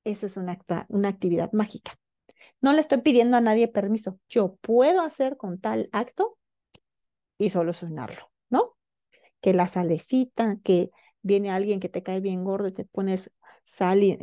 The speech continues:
una, pues, a lo mejor en la frente se nota mucho, pues, así en el corazón, etcétera. Todas esas son prácticas mágicas. Claro. Esto, nosotros que somos de, de la gente común y corriente, que no tenemos esas habilidades,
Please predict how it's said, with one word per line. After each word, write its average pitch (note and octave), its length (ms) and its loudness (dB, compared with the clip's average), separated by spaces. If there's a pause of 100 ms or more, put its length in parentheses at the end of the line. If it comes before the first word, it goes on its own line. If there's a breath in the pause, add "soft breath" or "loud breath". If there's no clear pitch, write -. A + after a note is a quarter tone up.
una, F#3+ 320 -4
pues, - 280 -4
a F3 60 4
lo F3+ 60 2
mejor A3 120 4
en - 20 4
la G#3+ 100 2
frente A3 220 0
se F#3 120 -2
nota G3+ 240 -2
mucho, G3+ 340 -4
pues, - 180 -10
así F3+ 220 -4
en F3+ 120 -2
el F3 120 -8
corazón, A3+ 760 -2 (440)
etcétera. - 720 -10 (120)
Todas D4 300 2
esas A#3+ 260 -2
son C4+ 140 0 (460)
prácticas F#3 460 -4
mágicas. - 520 -16 (1600 loud breath)
Claro. E3 440 4 (800)
Esto, A#3+ 280 2
nosotros B3+ 400 0
que - 80 -12
somos B3+ 320 2
de, G#3+ 280 2
de G3 200 -2
la F#3+ 180 -2
gente G#3+ 320 -4
común F#3+ 300 -2
y G#3+ 60 -2
corriente, F#3+ 520 -6
que G3 100 -6
no F#3+ 140 -4
tenemos G#3+ 460 -2
esas G3+ 280 -6
habilidades, G3 800 -2